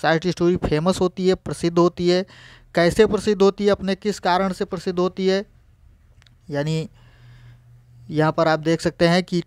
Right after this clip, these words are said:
टाइटल से या कैरेक्टर से, या आप देख सकते हैं लैंग्वेज से, या all of the above, चारों से।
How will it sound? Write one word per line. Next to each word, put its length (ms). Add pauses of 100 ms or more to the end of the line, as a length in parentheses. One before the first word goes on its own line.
टाइटल 400
से 320
या 220
कैरेक्टर 540
से, 440
या 380 (1700)
आप 140
देख 220
सकते 280
हैं 320
लैंग्वेज 480
से, 240
या 440
all 180
of 100
the 120 (320)
above, 280
चारों 320
से। 200